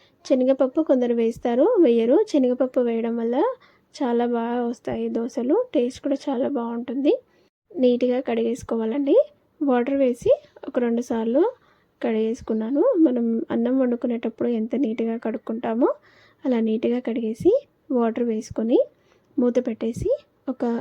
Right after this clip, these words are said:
నాలుగైదు గంటలు నాననివ్వాలి. ఎక్కువసేపు అయినా పర్వాలేదు. ఒక ఫైవ్ అవర్స్ తర్వాత అయితే నేను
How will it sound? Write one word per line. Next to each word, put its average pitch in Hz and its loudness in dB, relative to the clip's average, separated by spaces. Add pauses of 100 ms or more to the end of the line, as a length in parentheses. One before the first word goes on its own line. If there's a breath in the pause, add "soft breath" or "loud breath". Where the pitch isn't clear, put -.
(140)
నాలుగైదు 226 0
గంటలు 233 2 (120)
నాననివ్వాలి. 220 0 (280)
ఎక్కువసేపు 269 0
అయినా 233 0
పర్వాలేదు. 226 0 (680 soft breath)
ఒక - -8
ఫైవ్ 247 2
అవర్స్ 233 -4
తర్వాత 233 -2
అయితే 226 -4
నేను 240 0